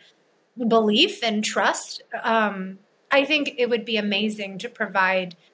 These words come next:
not just advice or help, but just be able to provide capital to other, like,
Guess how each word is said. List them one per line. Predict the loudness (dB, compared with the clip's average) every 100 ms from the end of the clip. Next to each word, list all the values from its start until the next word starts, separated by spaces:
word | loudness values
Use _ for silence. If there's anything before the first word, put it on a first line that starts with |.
| _ -4
not | 0 0
just | 0 -6 -6
advice | -4 0 0 0 -6
or | -6
help, | -4 -6
but | -6
just | -10 -10 -10 _ _ _ _
be | -2
able | 0 0
to | -4
provide | -2 0 0
capital | -2 -2 -2 -4 -4
to | -6 -8
other, | -4 -2 0 -2 -4 _ -10
like, | -8 -8 -12